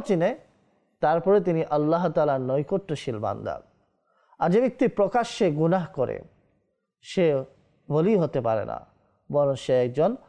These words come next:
ধোঁকাবাজ। এরপরে আলা হযরত রহমাতুল্লাহি তাআলা আলাইহি কারামত সম্পর্কে চমৎকার বলেছেন। কারামত অলৌকিক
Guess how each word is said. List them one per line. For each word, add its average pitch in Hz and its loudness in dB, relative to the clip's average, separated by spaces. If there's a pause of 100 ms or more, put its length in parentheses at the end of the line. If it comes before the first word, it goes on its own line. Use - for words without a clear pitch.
(240)
ধোঁকাবাজ। 120 0 (720)
এরপরে 196 4 (120)
আলা 180 2
হযরত 190 0
রহমাতুল্লাহি 175 0
তাআলা 147 2
আলাইহি 151 0
কারামত 160 0
সম্পর্কে 143 -2
চমৎকার 247 2
বলেছেন। 113 -4 (920)
কারামত 285 2 (360)
অলৌকিক 247 2